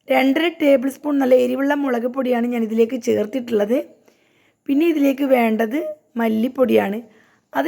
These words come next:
രണ്ട് ടേബിൾ സ്പൂൺ ഞാൻ എടുത്തിട്ടുണ്ട്. പിന്നെ ഇതിലേക്ക് അര ടീസ്പൂൺ മഞ്ഞൾപ്പൊടി ചേർത്ത് കൊടുക്കുക.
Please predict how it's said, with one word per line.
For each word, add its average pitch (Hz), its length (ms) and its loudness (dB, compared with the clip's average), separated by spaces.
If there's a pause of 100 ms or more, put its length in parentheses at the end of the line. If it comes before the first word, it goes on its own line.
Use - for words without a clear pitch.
(120)
രണ്ട് 262 280 0 (160)
ടേബിൾ 220 380 2
സ്പൂൺ 277 280 -2
ഞാൻ 220 200 0
എടുത്തിട്ടുണ്ട്. 220 600 -2 (640)
പിന്നെ 220 240 0
ഇതിലേക്ക് 226 340 0 (220)
അര 294 80 2 (200)
ടീസ്പൂൺ 285 420 0 (100)
മഞ്ഞൾപ്പൊടി 240 480 0 (100)
ചേർത്ത് 208 340 0
കൊടുക്കുക. 214 340 0